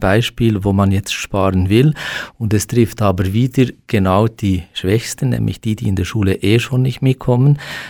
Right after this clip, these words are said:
Dort will man reduzieren und dann ist auch ein Thema mit der Chancengleichheit. Also dort wird gespart, wie überall bei diesen Angeboten.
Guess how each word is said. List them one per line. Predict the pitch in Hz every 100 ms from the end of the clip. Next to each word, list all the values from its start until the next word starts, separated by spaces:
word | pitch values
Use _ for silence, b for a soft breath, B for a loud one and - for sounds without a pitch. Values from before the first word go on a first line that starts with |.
| B
Dort | 107 104 113
will | 95
man | 98 92
reduzieren | 90 98 95 - 117 127 131
und | - 92 101
dann |
ist | 98 -
auch | 90 -
ein | 95 87
Thema | 98 98 92
mit | 92 -
der |
Chancengleichheit. | 87 92 98 - 104 92 104 - 104 98 -
Also | 90 87 -
dort | 92 104 - - -
wird | 104 95 -
gespart, | - 78 - 143 - 90
wie | 104
überall | 123 135 127
bei | 123
diesen | 113 110 117
Angeboten. | 101 117 113 104 101 -